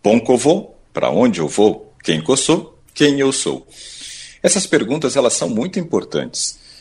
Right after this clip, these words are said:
Eu tenho até um curso online, onde uma das aulas é essa, Onco tô, Donco vim, Ponco, Ponco vou e quem que eu sou, né? Por quê? O Donco vim, de onde eu vim, que é analisar o histórico familiar,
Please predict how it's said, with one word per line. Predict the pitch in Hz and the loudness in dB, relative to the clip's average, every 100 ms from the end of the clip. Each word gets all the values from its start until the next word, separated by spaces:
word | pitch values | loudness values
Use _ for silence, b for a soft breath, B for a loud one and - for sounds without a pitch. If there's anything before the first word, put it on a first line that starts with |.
| b | b
Eu | 101 | -2
tenho | 196 160 | 2 0
até | 151 | 2
um | 170 262 | -2 -2
curso | - 127 - - - - - | -4 -2 -2 -2 -6 -14 -6
online, | 85 78 76 107 80 69 | -4 -2 -2 0 -2 -2
onde | 76 90 110 104 95 | -2 0 0 2 2
uma | 110 101 | 2 4
das | 120 90 80 | 4 2 2
aulas | 104 123 107 110 | 2 4 0 0
é | 98 | 2
essa, | 76 - 71 - | 2 0 -4 -6
Onco | 92 110 107 | -6 -2 -2
tô, | 127 | -2
Donco | 123 113 98 | -4 -4 -6
vim, | 80 110 | -4 -6
Ponco, | 127 - - - | -6 -8 -8 -10
Ponco | - 107 92 78 | -2 2 2 2
vou | 101 117 | 2 2
e | |
quem | 117 117 | 0 -2
que | |
eu | - | -2
sou, | - - - | -2 -6 -6
né? | - - - | -6 -6 -2
Por | 131 131 | -2 -2
quê? | - - B B B B B | -2 -4 B B B B B
O | 135 | -2
Donco | 117 180 208 - | 4 4 6 2
vim, | - 92 110 - - | 0 0 0 -2 -16
de | - 78 | -6 0
onde | 127 147 - | 2 2 2
eu | 69 | -2
vim, | - 104 90 - - | -2 -2 -4 -8 -8
que | - | 2
é | 87 | 4
analisar | 95 101 98 82 98 90 | 4 2 2 0 0 0
o | |
histórico | 73 - - - 135 139 101 - | -2 -2 -2 0 2 2 0 -8
familiar, | - 65 64 95 90 | -8 -8 -2 -2 -2